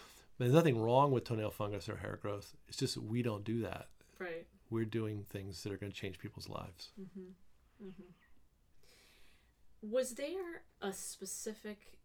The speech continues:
Speaker 2: event that made you realize that you personally had become successful in your career?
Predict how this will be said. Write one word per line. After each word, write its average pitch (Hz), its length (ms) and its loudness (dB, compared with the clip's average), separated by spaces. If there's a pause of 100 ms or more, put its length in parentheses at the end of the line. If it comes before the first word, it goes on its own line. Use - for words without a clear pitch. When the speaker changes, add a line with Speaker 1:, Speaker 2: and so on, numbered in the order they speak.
Speaker 2:
event 160 600 -12 (1600)
that 185 200 -4
made 185 360 0
you 180 240 -4
realize 160 600 -8
that - 200 -12
you 180 280 -6
personally - 680 -10
had - 100 -18
become 165 320 -14
successful - 540 -14
in - 80 -14
your - 120 -18 (100)
career? - 260 -16